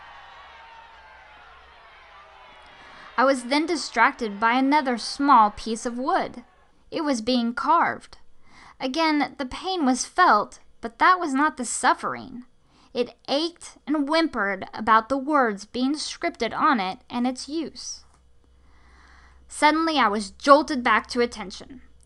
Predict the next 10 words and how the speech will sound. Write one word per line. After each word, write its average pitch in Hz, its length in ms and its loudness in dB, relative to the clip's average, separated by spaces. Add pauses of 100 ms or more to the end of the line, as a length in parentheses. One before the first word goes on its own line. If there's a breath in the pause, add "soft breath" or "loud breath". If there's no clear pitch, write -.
(240)
Soldiers 320 580 -4
were 226 120 -2
grabbing 294 600 4
me 311 240 -2
and 226 280 -2
nailing 320 440 2
the 269 100 0
sign 262 420 0
on 254 280 2
me. - 320 -8